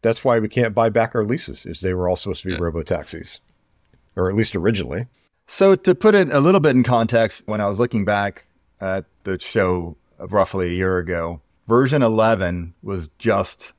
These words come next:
Speaker 3: getting out, like, eleven point three was just getting out to normal people, and I think we had just gotten it. And it was about a year later than we were told we'd get it.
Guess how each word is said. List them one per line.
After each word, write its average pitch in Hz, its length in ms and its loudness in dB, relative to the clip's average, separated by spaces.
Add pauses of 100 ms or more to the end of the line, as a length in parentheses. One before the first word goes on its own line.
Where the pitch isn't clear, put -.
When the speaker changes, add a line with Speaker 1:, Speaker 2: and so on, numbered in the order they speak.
(120)
Speaker 3:
getting 98 240 -4
out, 82 160 -6
like, 87 120 -8
eleven 95 320 0
point 101 280 -4
three 98 400 -4
was 90 260 -6
just 98 220 -4
getting 98 240 -2
out 92 180 -2
to - 80 -12
normal 92 340 -4
people, 87 460 -4
and 87 80 -6
I 87 40 -10
think 87 280 -8
we 90 220 -2
had 85 200 -2
just 87 220 -6
gotten 87 320 0
it. - 140 -12 (560)
And 104 320 2
it 113 120 2
was 104 380 -2
about 101 340 0
a 95 60 0
year 98 360 -2
later 92 440 -2
than 87 480 -6
we 104 60 -10
were 87 180 -2
told 90 320 -4
we'd 85 200 -12
get 85 200 -10
it. - 100 -18